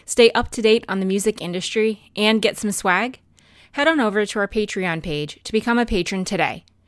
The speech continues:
With several tiers available, there are options for every budget. Visit w w w dot patreon dot com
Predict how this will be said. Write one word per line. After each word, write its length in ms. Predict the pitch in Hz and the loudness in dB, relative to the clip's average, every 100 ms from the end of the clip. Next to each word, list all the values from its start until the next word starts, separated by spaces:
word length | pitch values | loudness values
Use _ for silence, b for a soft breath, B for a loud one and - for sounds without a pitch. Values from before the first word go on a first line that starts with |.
| b b b | b b b
With 100 | 262 | 0
several 340 | 247 262 247 311 | 2 0 0 -2
tiers 280 | - 247 240 | 0 -2 0
available, 580 | 240 196 165 165 165 | 0 2 0 -2 -4
there 160 | 170 202 | -2 0
are 100 | - | 2
options 340 | 185 - 214 | 2 0 -6
for 120 | - - | -6 -2
every 240 | 180 185 185 | -2 0 -2
budget. 380 | 180 - - _ _ _ _ | -2 -8 -16 _ _ _ _
Visit 300 | 220 214 214 | -2 0 0
w 360 | 214 202 220 254 | 0 -2 0 0
w 360 | 240 214 226 | 0 0 -2
w 440 | 233 185 160 160 160 | 0 -2 -2 -6 -6
dot 260 | 190 170 - | -2 -2 -2
patreon 540 | 196 190 220 220 214 | -6 -2 -2 0 0
dot 200 | 214 - | 0 -2
com 380 | - 170 160 | -4 -4 -4